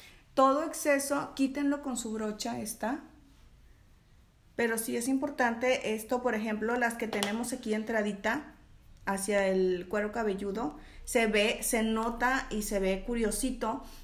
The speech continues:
que traigamos el maquillaje y luego se nota de otro color la entrada de nuestro, en nuestro cuero cabelludo.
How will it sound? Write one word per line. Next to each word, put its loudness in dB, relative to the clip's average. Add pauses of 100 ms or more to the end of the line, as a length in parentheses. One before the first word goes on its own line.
que 0
traigamos 2
el 2
maquillaje 2
y 0
luego 2
se 0
nota -2
de 0
otro -4
color -2
la 4
entrada 4
de -2
nuestro, -2
en -2
nuestro -2
cuero 0
cabelludo. 0